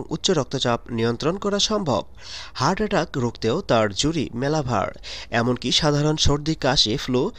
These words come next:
ছত্রাক সংক্রমণ ও ডায়রিয়া সরাতেও কাজে দেয় রসুন।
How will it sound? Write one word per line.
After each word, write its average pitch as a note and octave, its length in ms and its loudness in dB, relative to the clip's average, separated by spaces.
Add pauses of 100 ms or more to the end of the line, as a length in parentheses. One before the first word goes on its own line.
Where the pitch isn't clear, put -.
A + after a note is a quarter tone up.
(120)
ছত্রাক F3+ 480 2
সংক্রমণ C#3+ 500 0
ও E3+ 80 2 (260)
ডায়রিয়া B2 380 2
সরাতেও E3+ 360 0 (300)
কাজে A#2+ 220 0
দেয় C3+ 240 0
রসুন। C3 340 -2